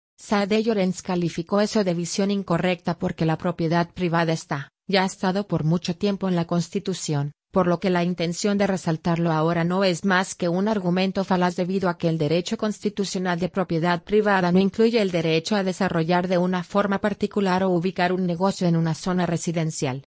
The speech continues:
Eso es una visión extrema que ha sido importada de los movimientos conservadores de Estados Unidos y otros lugares. Sencillamente es una deformación que enfatiza la propiedad privada,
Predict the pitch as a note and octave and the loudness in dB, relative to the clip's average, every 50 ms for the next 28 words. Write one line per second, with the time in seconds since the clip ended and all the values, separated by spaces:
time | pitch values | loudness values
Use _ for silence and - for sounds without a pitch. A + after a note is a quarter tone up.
0 | _ _ _ _ _ _ _ A3+ B3+ C4 - - C#4+ C4 A#3+ G#3+ G#3+ - A3 G3 | _ _ _ _ _ _ _ 0 0 2 2 2 2 4 4 2 2 0 0 0
1 | F#3 F#3+ F3+ F3 F#3+ E3 - - G3+ F#3 F3+ F#3 - - - - - F#3 F3+ F3+ | 0 0 0 -2 -2 -4 -2 -2 0 0 0 -2 -4 -6 -10 -6 -2 0 0 0
2 | F3 E3+ - E3 D3+ D3 D3+ D3 - - A3 G3+ G#3+ G#3+ G#3 G#3 - A3 G3+ - | 0 0 0 0 0 0 0 -2 -2 -2 -2 0 2 0 0 0 -2 -4 -2 -2
3 | - F3+ F3 F3 E3 F3 E3+ E3 D#3+ D#3 E3 E3 D#3 D#3+ D#3+ E3+ F#3 F#3+ G3 F#3+ | 0 0 2 2 2 0 0 0 -2 -2 -2 -2 0 0 0 0 0 0 0 0
4 | - G3+ - - G#3+ G3 F#3 - G3 F3+ F3+ F3 E3 F3 F3+ F3 F#3+ F3+ E3+ F3+ | -2 -6 -4 -2 -2 -2 0 0 0 0 0 0 2 2 2 2 0 0 -2 -4
5 | E3+ - - F#3+ E3+ F3 F#3 F3 - G#3 F#3+ F#3 F#3 F#3 F#3+ F#3 F3+ - F3 E3+ | -4 -2 -2 0 2 2 0 0 -2 -2 -2 -2 0 0 -2 -2 -2 -2 -2 -2
6 | D#3+ - F#3 F3 E3 E3+ D#3+ D#3+ C#3 C3 C3 B2+ - - - - - _ _ _ | 0 0 0 0 0 0 0 0 -2 -2 -2 -4 -4 -6 -6 -8 -10 _ _ _
7 | _ _ _ _ - - - G#3 G3+ F#3+ - G#3+ A3 A3+ A3 G#3 G#3 A3 A3 G#3+ | _ _ _ _ -8 -4 -2 -2 -2 0 0 0 0 2 2 2 2 0 0 0
8 | G3+ - F3 D#3+ E3+ F3+ - G3+ F#3+ F#3 F3+ E3+ F3+ E3+ - F3+ E3+ E3+ E3 E3 | 0 2 2 2 2 2 0 0 0 0 0 0 -2 -2 -2 -2 -2 0 -2 -2
9 | E3 - - G3 F#3+ F#3 F3+ - F#3 F3 E3 - F3+ - - F#3+ F#3 - F3+ F3 | -2 -2 -2 -2 -2 -2 -2 -2 -2 -2 -2 -2 -6 -4 -4 -4 -2 -2 0 0
10 | F3 E3+ - - F3 - - E3 D#3 F3 E3+ E3+ - - F3+ F3+ D#3+ E3 D#3+ D#3 | 0 0 -2 -4 -4 -2 -2 0 2 2 2 0 -2 -4 -4 -2 0 0 0 0
11 | C#3+ D3 C#3+ C#3 | 0 0 -2 -4